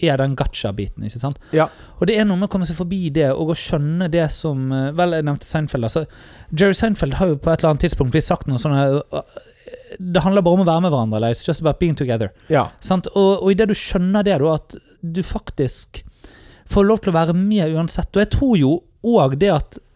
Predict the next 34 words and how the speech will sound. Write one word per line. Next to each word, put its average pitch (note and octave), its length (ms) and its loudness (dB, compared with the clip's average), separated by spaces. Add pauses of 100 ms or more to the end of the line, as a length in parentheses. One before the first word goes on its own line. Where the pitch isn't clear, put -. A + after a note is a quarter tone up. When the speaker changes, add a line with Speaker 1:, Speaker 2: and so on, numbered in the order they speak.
(100)
Speaker 1:
showene F#3 640 0
vi G3 220 0
gjør, A#2 260 2 (1600)
er G#3+ 260 6
jo, B2+ 240 4 (640)
en G#3 160 2
ting A#3 140 0
er A3+ 80 4
det F#3 80 4
at - 80 -12
folk G3 180 0
liker D3+ 240 0
å D3 60 0
se D3 100 -2
trylling, C#3+ 380 0 (100)
men F3+ 200 0
de G3 120 -2
vil G#3 300 -2
også F#3 240 0
egentlig F#3 260 -4
bare D#3+ 240 -2
være C#3+ 380 -2
med D3+ 100 -2
noen D3+ 180 -2
som D#3+ 140 -4
holder C#3 460 -2
litt - 180 -4
hoff, - 380 -6 (180)
Speaker 2:
Ja. D3+ 180 2 (460)
Speaker 1:
på D#3 100 -2
en C#3+ 80 0
måte, C#3 220 0
og E3 100 2
som, F3+ 280 0